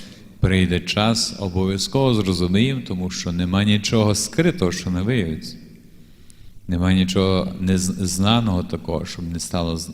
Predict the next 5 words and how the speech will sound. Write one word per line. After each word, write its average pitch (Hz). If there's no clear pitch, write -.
зрозумілим. 87
Тому 90
що -
Дух 139
Святий 110